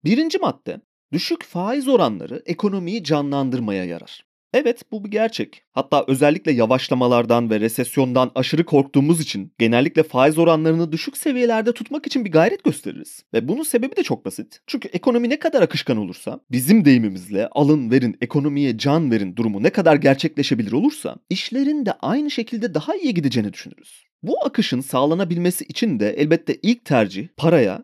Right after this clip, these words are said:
yani sermayeye ulaşımın kolay olması gerekliliği. Ancak bu sadece verimli bir büyüme gerçekleşiyorsa belki de işe yarayabilir. Ve bunun dışında çok da iyi niyetli bir şekilde sadece şunu söyleyebilirim. Paranın zaman maliyetini belirleyebilme kapasitesinde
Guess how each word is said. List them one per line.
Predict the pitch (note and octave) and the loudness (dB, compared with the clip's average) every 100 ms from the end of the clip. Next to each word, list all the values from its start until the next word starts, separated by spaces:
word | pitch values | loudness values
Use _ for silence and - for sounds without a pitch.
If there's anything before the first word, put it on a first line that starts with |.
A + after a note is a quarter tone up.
| - | 0
yani | A#2 G2 | 0 0
sermayeye | G#2 - C3 C#3+ D#3 E3+ F3 F3 A3 - | -6 -2 0 0 -2 -6 -4 -2 -2 0
ulaşımın | C#3+ C#3 D3 G3 | 0 0 -4 -6
kolay | G#3+ - C#3 D#3 E3+ | -6 -4 0 2 2
olması | - A#2+ G2 - | 2 -2 -2 -6
gerekliliği. | G#2 D2+ D2 C#2+ - _ - | -8 -8 -10 -14 -16 _ -4
Ancak | - C3+ - | -2 -2 -4
bu | C#3+ B3 A#3+ | -4 -4 -4
sadece | - D#3+ G#3+ A#3 G#3+ C#3+ | -8 -8 -6 -2 -2 0
verimli | C#3 E3 A3 | -2 -2 -6
bir | A#3+ D3 | -6 -6
büyüme | F3+ G3+ | -6 -4
gerçekleşiyorsa | G3 C4 C#4+ F#3+ - F#3+ - C4+ C#4 D#3 | -2 -2 -2 -8 -6 -8 -4 -4 -2 -2
belki | B2+ - - | -2 -4 -10
de | - | -12
işe | - - | -12 -8
yarayabilir. | F#2 - - - - _ A#2+ | -8 -10 -16 -20 -20 _ -4
Ve | B2 | 0
bunun | C3 C4+ G#4 | 0 0 0
dışında | F4+ C#3 A2 G#2+ - | -2 -2 -6 -8 -6
çok | F4+ F4 - | -6 -6 -6
da | F3+ | -4
iyi | G#3 D#4 | 0 0
niyetli | A#3+ F3 - A#2 | 2 0 -2 -6
bir | |
şekilde | F#3 F3 G#2+ G2+ F#3 | -4 -6 -6 -10 -10
sadece | - C4 E4 B3 B3 | -8 -6 -4 -2 -4
şunu | - G3 | -6 -6
söyleyebilirim. | - G2+ F#2+ - - _ - | -4 -4 -6 -14 -20 _ -8
Paranın | C4 C#4+ G3 F3 | -2 0 -2 0
zaman | C#3 B2 D3 F#3+ | 0 4 4 4
maliyetini | D#3 C3 A2+ A2+ - G#2+ | 4 4 4 0 -2 -2
belirleyebilme | A2+ C3 C#3+ D3+ D3 D#3 D3+ G3 | 2 2 4 6 6 2 0 -4
kapasitesinde | D3 - C3 - A#2 A#2+ | -4 -4 -6 -8 -6 -4